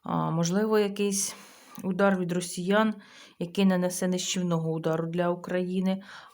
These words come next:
Але в цій карті є ще позитивне те, що тут є світанок. Бачите, як сонечко встає. Тобто після цих важких ударів ми все одно встанемо на ноги і будемо далі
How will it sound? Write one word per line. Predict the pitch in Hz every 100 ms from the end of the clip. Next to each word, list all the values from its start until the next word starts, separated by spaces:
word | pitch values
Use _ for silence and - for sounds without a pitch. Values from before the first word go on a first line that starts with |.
| _
Але | 175 185 185 185 185 185 180 170 - - -
в | -
цій | - 196
карті | 196 175 175 185
є | 180
ще | 175 185
позитивне | 175 175 170 180 170 170
те, | 170
що | 170 170
тут | - - 170
є | 180
світанок. | 175 - - - 190 190 160 143 147 180 - _ - - -
Бачите, | 170 180 -
як | 190
сонечко | - 185 170 170 165
встає. | 165 - 165
Тобто | 165 175 170 170 - - -
після | 190 190 180
цих | 175 175 180
важких | 175 - 180 175
ударів | 170 180 190 175
ми |
все | 170 - 170
одно | 170 175 190 196 196 - - - -
встанемо | - - 185 180 170
на | 165 165
ноги | 165 170 185 208 226 - _ _ _ _ _ _ _ - _ _ _ - - - _
і | 190 185 185 185 180 151 - - - _ _ _ _ _ _ - - - - -
будемо | 175 196 190 170
далі | 180